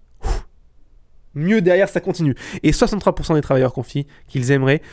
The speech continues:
ne pas avoir à aller au travail tous les jours. Déjà, spoiler, tu vas pas au travail tous les jours, hein, tu vas que les cinq jours de la semaine, hein. Je sais pas où, où est-ce que t'as vu que t'allais tous les jours, mais peu importe.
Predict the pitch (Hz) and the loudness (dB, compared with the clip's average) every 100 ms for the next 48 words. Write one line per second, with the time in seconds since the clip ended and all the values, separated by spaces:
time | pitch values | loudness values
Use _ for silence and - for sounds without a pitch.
0 | - 151 156 - 202 156 190 160 143 143 | -8 0 2 4 4 4 4 4 4 2
1 | - 143 131 131 - - - 120 113 - | 0 0 2 0 -4 -12 -2 -2 -2 -8
2 | - _ _ _ - - - - - 240 | -14 _ _ _ -20 -20 -14 -12 0 2
3 | - 185 202 165 143 147 131 131 135 127 | 4 4 4 2 2 2 2 0 0 0
4 | 120 120 143 123 135 120 127 123 120 113 | -2 -2 -2 2 2 2 0 2 0 0
5 | 123 117 - 147 160 139 127 123 139 - | -2 -4 -2 2 2 2 0 2 0 2
6 | - 135 147 123 127 131 135 127 120 - | 0 0 0 0 2 2 4 2 0 -2